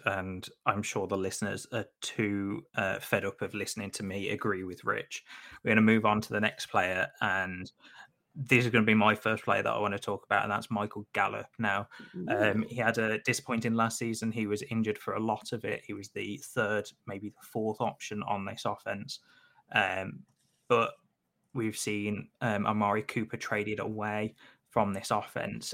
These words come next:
Speaker 1: and I believe that opens a big hole for him to produce well.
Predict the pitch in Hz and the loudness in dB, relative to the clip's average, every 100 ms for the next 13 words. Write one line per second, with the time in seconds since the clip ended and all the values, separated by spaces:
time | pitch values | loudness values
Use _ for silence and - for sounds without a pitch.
0 | - 110 104 101 - _ 117 107 107 113 | -4 -2 -2 -2 -6 _ -2 0 0 0
1 | 110 107 117 - 110 107 101 107 - 131 | 0 -2 -4 -2 -4 -6 -6 -8 -6 -6
2 | - 110 - - 110 - - 113 - 110 | -4 -6 -4 -2 -2 -2 -8 -8 -6 -6
3 | 104 - _ _ _ - 101 104 110 - | -6 -12 _ _ _ -2 0 0 -2 -6
4 | - 104 - 98 95 110 110 104 110 | -8 -8 -8 -8 -8 -6 -2 -2 -4